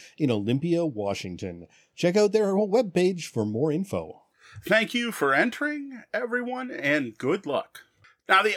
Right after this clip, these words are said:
Speaker 2: other thing I wanted to mention tonight is that I was a guest on the Family Gamers podcast, specifically episode two fifty-one,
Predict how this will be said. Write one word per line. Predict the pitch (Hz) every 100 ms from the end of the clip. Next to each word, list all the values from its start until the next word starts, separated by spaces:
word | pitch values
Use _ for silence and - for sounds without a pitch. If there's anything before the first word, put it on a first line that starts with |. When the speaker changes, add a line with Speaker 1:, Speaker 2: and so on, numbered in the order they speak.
| -
Speaker 2:
other | 302 -
thing | 240 160
I |
wanted | 139 151 143
to |
mention | 139 131 160 196 - 202 185
tonight | - 156 117 120 170 254
is | 147 143 117
that | 139 156
I | 120 143
was | 175 185 175
a | 196
guest | 151 196 269 - -
on | 123 120
the | 123
Family | 131 131 156 131
Gamers | 147 147 123
podcast, | - 123 123 - 95 -
specifically | - - 95 - - 156 175 175 -
episode | - 127 139 120
two | - 220
fifty-one, | 208 196 - 147 113 98 90